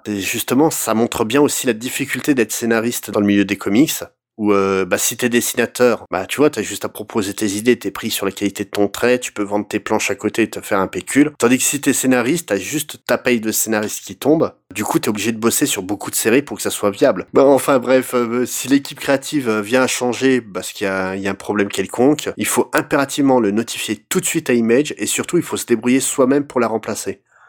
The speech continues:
Tu parlais de Kirkman et de Walking Dead. Justement, le changement de Tony Moore à Charlie Adler, euh, et en est un exemple criant, où on peut parler, euh, plus récemment de Rat Queen, où le dessinateur original a été changé en urgence, euh, pour un problème, euh, on va dire judiciaire, pour pas s'étendre sur le cas.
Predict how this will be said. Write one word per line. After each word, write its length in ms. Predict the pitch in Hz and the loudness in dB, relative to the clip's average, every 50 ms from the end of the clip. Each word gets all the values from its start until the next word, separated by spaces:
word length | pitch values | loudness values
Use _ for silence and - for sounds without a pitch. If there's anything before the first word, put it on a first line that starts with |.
| _ _ - | _ _ -12
Tu 120 | - - | -8 -2
parlais 260 | - 117 113 113 117 | 2 2 4 4 4
de 80 | 110 101 | 2 2
Kirkman 500 | 95 - 98 - - - 113 123 131 120 | -2 -4 -4 -6 -4 -2 0 2 2 2
et 120 | 101 92 | 2 0
de 100 | 87 98 | 0 -2
Walking 420 | 92 90 92 87 - - - 104 98 | -2 0 -2 -2 -2 -6 -8 -2 2
Dead. 280 | 110 127 151 131 117 - | 2 4 4 2 0 -4
Justement, 440 | - 113 101 - - 123 127 151 | -2 -2 0 2 4 6 6 6
le 100 | 160 135 | 6 4
changement 400 | 104 - - 101 - - 131 123 | 2 0 -4 -8 -2 0 0 0
de 240 | 110 98 90 87 87 | 2 2 0 0 0
Tony 300 | 85 - - 110 110 110 | -2 -2 -2 0 0 2
Moore 260 | 110 120 127 117 104 | 2 2 2 2 2
à 40 | 95 | 0
Charlie 320 | 90 - - 95 92 95 95 | -2 -2 -4 -4 -2 0 0
Adler, 340 | 87 85 98 110 123 135 120 | -2 2 2 2 4 4 2
euh, 200 | 104 92 90 92 104 - _ _ _ _ - | 0 -2 -4 -6 -10 -14 _ _ _ _ -8
et 240 | - 78 87 73 - - | -4 -4 -2 -2 -2 0
en 160 | - 101 101 | 2 4 4
est 220 | 101 98 - - | 4 2 2 0
un 60 | 101 | 0
exemple 280 | 98 104 95 - 101 95 | 0 0 0 0 -2 -2
criant, 460 | - - - 101 101 107 117 135 147 | -4 -6 -2 2 2 4 4 4 4
où 120 | 139 107 95 | 2 2 0
on 80 | 95 | -4
peut 120 | 92 - 104 | -6 -8 -4
parler, 340 | - 104 104 107 110 110 | -2 0 0 2 2 2
euh, 140 | 104 92 90 | 2 0 0
plus 180 | 90 - - - | -2 -6 -2 0
récemment 400 | 107 101 - - 107 107 107 113 | 0 0 2 0 2 2 2 2
de 80 | 101 | 2
Rat 140 | 95 85 92 - - | 0 -2 -2 -4 -4
Queen, 300 | - - 123 139 147 123 - _ _ _ | 0 2 2 2 2 -2 -6 _ _ _
où 80 | 110 | -2
le 80 | 107 101 | -2 0
dessinateur 520 | 98 104 104 - - 117 110 - - 117 | 0 0 0 0 0 0 0 2 2 2
original 580 | 107 107 101 104 101 95 104 113 113 117 113 107 | 2 2 0 0 -4 -2 0 2 2 4 4 4
a 20 | |
été 180 | 95 92 - 101 | 2 2 -2 -4
changé 360 | 98 - - 110 104 101 110 | -6 -2 -2 -2 0 0 0
en 100 | 104 104 | 2 2
urgence, 460 | 104 98 92 95 107 110 123 - - - | 2 2 0 0 2 2 2 0 0 0
euh, 300 | 95 90 85 85 87 87 | 2 2 2 2 0 -2
pour 200 | - - - 101 | -4 -2 -2 -2
un 40 | 92 | -2
problème, 380 | - - 107 101 98 92 87 | 0 2 2 4 4 4 2
euh, 300 | 80 82 85 87 82 78 78 | 0 0 2 2 2 0 0
on 80 | - 90 | 2 2
va 80 | 101 101 | 2 2
dire 180 | 101 - 107 | 2 0 0
judiciaire, 540 | 107 - 120 107 104 104 - - 131 143 - | 0 -2 -4 -4 -2 -2 0 2 2 0 0
pour 100 | - - | -2 -4
pas 120 | - 101 | -6 -4
s'étendre 480 | 95 - - - - 98 95 95 92 90 - | -6 -6 -6 -4 -2 -2 -2 -2 -4 -4 -2
sur 140 | - - 98 | 0 2 4
le 80 | 95 | 4
cas. 360 | 90 - - 117 135 147 - | 4 2 2 0 0 0 -4